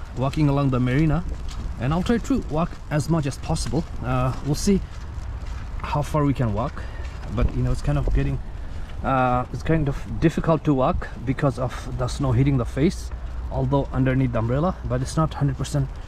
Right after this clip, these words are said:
you know, protection. So let's see how we can walk, or how far we can walk and how long we can walk. And, uh, I'll talk once in a while, but, you know, enjoy the snow beauty. And this is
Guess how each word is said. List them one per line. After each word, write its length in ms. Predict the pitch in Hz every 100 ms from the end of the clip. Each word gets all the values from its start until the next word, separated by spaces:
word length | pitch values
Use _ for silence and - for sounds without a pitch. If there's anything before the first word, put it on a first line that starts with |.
| - - - - -
you 80 |
know, 180 | 123 123 - - - - - - -
protection. 500 | - 123 147 - 202 196 - - - - - - -
So 180 | - 170
let's 180 | 196 -
see 180 | 220
how 380 | 190 131 - 180 175
we 100 | 147
can 180 | 151 151 -
walk, 340 | 117 185 - - - - - - -
or 140 | 143
how 160 | 135 156
far 160 | 190
we 80 | 180
can 180 | 156 139
walk 220 | 113 151
and 100 | 135
how 200 | 120 139
long 260 | 123 127 131
we 80 | 117
can 220 | 113 107
walk. 260 | 160 - - - - - - - -
And, 420 | 110 120 120 123
uh, 140 | 123
I'll 160 | 123 156
talk 300 | 170 220 -
once 200 | 180 -
in 100 | 156
a 20 |
while, 260 | 117 117 160 - - -
but, 160 | 117 -
you 60 | 127
know, 100 | 131
enjoy 260 | 127 120
the 220 | 131 131 - - - - - - - - - - - - -
snow 280 | - 165
beauty. 360 | 131 143 147 196 - - -
And 360 | 120 123 127 120 -
this 240 | 117 131
is 300 | 156 - -